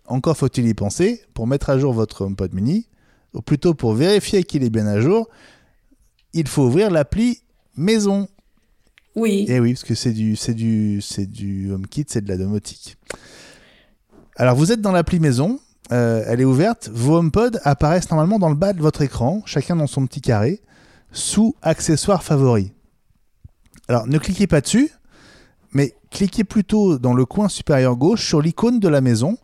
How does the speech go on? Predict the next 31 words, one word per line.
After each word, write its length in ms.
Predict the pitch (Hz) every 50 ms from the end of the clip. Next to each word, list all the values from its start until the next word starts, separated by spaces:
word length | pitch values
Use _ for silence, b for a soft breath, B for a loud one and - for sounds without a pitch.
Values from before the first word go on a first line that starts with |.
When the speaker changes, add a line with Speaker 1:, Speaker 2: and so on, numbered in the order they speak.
| _
Speaker 2:
Ce 140 | - - -
qui 80 | - 185
est 60 | 156
pas 120 | - 196
logique, 400 | 226 240 214 185 180 139 127 -
hein. 140 | 139 190 202 - - - _ _ _ _ _ _ _ _ _ _ _ _ _ -
Speaker 1:
Non. 220 | 127 131 139 127 110
Speaker 2:
Ce 60 | 95
qui 60 | 131
est 20 | 117
pas 120 | - 180
logique, 380 | 196 190 135 117 - - - - -
mais 360 | - 101 104 101 98 - -
Speaker 1:
Ce 100 | - -
qui 100 | - 143
est 20 |
Speaker 2:
mais 60 | 110
Speaker 1:
pas 80 | 107 123
Speaker 2:
c'est 60 | 143
Speaker 1:
logique 140 | 151 147 147
Speaker 2:
comme 60 | 147 -
Speaker 1:
du 60 | 143
Speaker 2:
ça. 40 | 135
Speaker 1:
tout, 120 | - 220
mais 100 | 220 196 156
c'est 100 | - 156
comme 140 | 147 156 156
ça 140 | - 196 180
qu'il 100 | - -
faut 120 | - 139
faire. 240 | - - 113 120 151